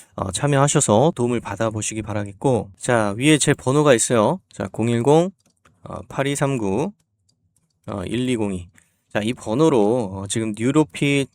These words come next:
어, 종목명 뉴로핏 남겨주시면 제가 이 종목에 대해서 이 매수부터 해서 매도까지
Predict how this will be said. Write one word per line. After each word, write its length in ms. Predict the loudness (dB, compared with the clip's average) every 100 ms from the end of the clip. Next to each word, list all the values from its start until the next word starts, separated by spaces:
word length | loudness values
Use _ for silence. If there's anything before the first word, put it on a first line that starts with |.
| _
어, 180 | -14 -12
종목명 880 | -6 -2 -2 0 -2 -2 -2 -6 -8
뉴로핏 540 | -6 -6 -4 -2 -2 -4
남겨주시면 880 | -8 -6 -4 -4 -4 0 2 2 2 -8 -20 _ _ _
제가 220 | 0 2
이 140 | 2 0
종목에 460 | -2 0 2 2
대해서 640 | 0 0 -2 0 0 0 0
이 120 | -2
매수부터 500 | 0 0 0 -2 0
해서 320 | -2 2 0
매도까지 840 | 2 -2 -6 -4 -4 -4 -6 -6